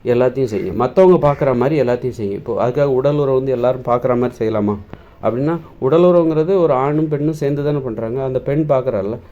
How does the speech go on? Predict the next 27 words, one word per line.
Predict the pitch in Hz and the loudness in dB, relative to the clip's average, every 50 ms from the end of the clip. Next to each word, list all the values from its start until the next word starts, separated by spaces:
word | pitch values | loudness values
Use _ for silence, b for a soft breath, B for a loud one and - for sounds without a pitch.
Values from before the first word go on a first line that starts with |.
| b b b b - | b b b b -10
இந்த, | - 123 123 | -6 -4 -2
அந்த | 123 120 123 127 131 | -2 -2 -2 -2 -2
பெண்ணுக்கு | 127 143 139 151 156 151 156 156 | -2 -2 0 0 0 0 0 -2
இந்த | 143 135 | -2 0
ஆணை | 127 123 143 156 156 151 | 0 0 0 0 0 0
பார்க்குறான்ல, | 139 131 127 127 117 117 107 104 | 0 0 0 -2 -4 -4 -4 -2
ரெண்டு | 117 120 113 117 123 | -2 -2 -2 -2 -2
பேரும் | 131 143 147 147 B B B B B | -2 -2 -4 -4 B B B B B
தனியா | _ - 113 120 151 170 185 185 | _ -4 0 2 4 4 4 4
எதையும் | 170 156 139 156 165 151 | 4 2 2 0 -2 -2
பண்ணாதீங்க. | 143 123 120 120 117 113 110 107 95 90 82 - - b b b b b b b - - | -2 -2 -2 -2 -2 -2 -4 -6 -6 -8 -10 -14 -18 b b b b b b b -18 -6
யாராவது | - 113 120 135 156 170 165 151 139 | -2 0 2 4 4 4 4 2 2
ஒருத்தரை | - - 147 139 | 0 -2 0 0
வந்து | 135 135 151 180 208 | 0 0 0 -2 -4
பா-, | 208 - 127 120 127 123 | -4 -2 -4 -2 0 0
யாராவது | 113 110 117 120 135 160 175 185 180 180 156 | 0 0 0 0 0 0 0 0 -2 -2 -2
பார்க்குற | 139 135 131 127 123 123 | -2 -2 -4 -6 -6 -4
மாதிரி. | 120 110 104 101 - - - b b b b b b - - | -6 -4 -4 -6 -8 -10 -14 b b b b b b -20 -8
அதுதான் | - 107 123 127 139 160 170 | -4 -2 -2 0 0 0 0
வந்து | 165 151 151 160 180 175 139 120 | 0 -2 -2 -2 -2 -2 -4 -4
சுய | 117 - 151 160 170 | -4 -4 -4 -2 -2
இன்பம் | 165 165 156 151 | -2 -2 -2 -4
தான் | 151 160 | -4 -4
பண்ணக்கூடாது, | 156 131 120 117 110 104 98 95 92 98 | -4 -6 -6 -6 -4 -4 -4 -4 -2 -2
அது | 107 123 - | -4 -4 -2
தனியா | - 131 143 156 160 160 | -2 -2 0 0 -2 -4
பண்றது. | 147 123 110 98 98 87 82 - | -6 -6 -8 -8 -8 -10 -10 -14